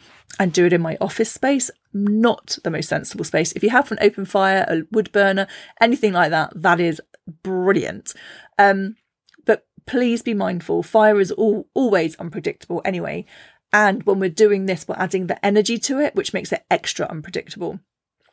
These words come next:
But when it does burn, sometimes it will flare straight up and it'll be, like, "Gone." And you're like, "Yes, brilliant, transforming really quickly and easily." Sometimes I've had to light the same piece of paper, like, ten times.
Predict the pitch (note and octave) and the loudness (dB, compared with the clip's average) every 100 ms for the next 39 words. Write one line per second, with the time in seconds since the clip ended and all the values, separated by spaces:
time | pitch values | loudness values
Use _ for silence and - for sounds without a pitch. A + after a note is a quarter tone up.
0 | - - F#3+ - A3+ B3 - C4 - - | -8 -4 -4 0 -2 0 2 2 2 -4
1 | - - F#3+ A3 _ _ _ _ - C#4 | -6 -6 -10 -14 _ _ _ _ 0 2
2 | D4+ C4+ F3+ E3 G#3 E3+ - - - - | 2 0 -2 0 -2 -2 -12 -14 -8 2
3 | A3 A3+ A3 - G#3+ - G3+ - F3+ F#3 | 4 6 4 2 0 0 0 -4 -4 0
4 | F#3 G3+ - C#4+ A#3 F3 D#3+ E3 F#3+ F#3+ | -2 -4 0 2 2 0 -6 -8 -4 -2
5 | F#3+ - C#4+ B3+ - - G#3+ A#3 G3+ - | -2 -4 -2 -2 -4 -12 -2 2 2 0
6 | - G3 F#3 G#3+ G3 F#3 F#3+ F3+ - - | -4 -6 0 0 0 0 -2 -4 -6 -6
7 | - G3+ - B3 A#3 A#3 A#3+ A#3+ - - | -4 -4 -4 -4 -4 -4 -6 -6 -16 -20
8 | - - E4 F4 B3 G3 G#3 - - A3+ | -4 2 2 2 0 2 -2 -2 -2 2
9 | G#3+ A3+ G#3+ - G#3+ A3 A3+ F#3 G3+ A3+ | 4 4 2 0 0 0 -4 -2 0 0
10 | - E3+ - - - A#3 G#3+ G#3 G3+ - | 0 -2 -2 -8 -4 0 0 0 -4 -6
11 | A#3+ G#3 - - - | -4 -4 -6 -14 -16